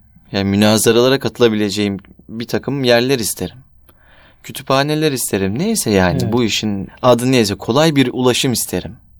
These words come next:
Speaker 2: Evet.
Speaker 1: Gibi. Yani bu ihtiyaçlarımızı bizler, e, çoğaltabiliriz. Bir genç olarak. Dolayısıyla benim bu manada şehirden beklemiş olduğum, yani şehrin kurgusunu bu şekilde,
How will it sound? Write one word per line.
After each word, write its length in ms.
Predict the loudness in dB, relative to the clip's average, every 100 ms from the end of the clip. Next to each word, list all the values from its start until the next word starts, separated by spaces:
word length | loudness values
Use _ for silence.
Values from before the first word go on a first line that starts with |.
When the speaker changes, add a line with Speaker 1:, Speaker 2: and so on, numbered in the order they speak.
| _ _ -14
Speaker 2:
Evet. 200 | -12 -12 -16 -8
Speaker 1:
Gibi. 320 | 0 2 2 -2 _ _ _ -10 0
Yani 240 | 2 4
bu 100 | 2
ihtiyaçlarımızı 1000 | 2 0 2 2 0 -4 -4 -4 -4 -4
bizler, 480 | -4 -2 2 0 0 -12
e, 340 | -8 -6 -6 -4
çoğaltabiliriz. 960 | 0 0 0 -4 -4 -8 -8 -10 -10 -16 _ _ _ _ -20 _ -8
Bir 160 | -2 2
genç 280 | 2 2 0
olarak. 480 | -2 -2 -8 -14 _ _ _ -20 -20 -20 -20 -20 -20 -14 -10 -2
Dolayısıyla 680 | 0 0 0 0 2 2 2 _ _ _ _ _ _ _ _ _ _ _ _ _
benim 600 | -8 -2 0 0 -4 -8 _ _ _ _ _
bu 340 | -12 -8 -4 0
manada 760 | 2 2 2 -2 -4 -8 -10 _ _ _ _ _ _ _ -14
şehirden 840 | -10 -4 -2 2 2 4 2 4
beklemiş 460 | 2 2 -4 -4 -4
olduğum, 240 | -4 -2
yani 180 | -4 -4
şehrin 380 | -2 -2 -2 -4
kurgusunu 800 | 2 2 4 0 0 0 0 -4
bu 140 | -4 -2
şekilde, 440 | 0 0 2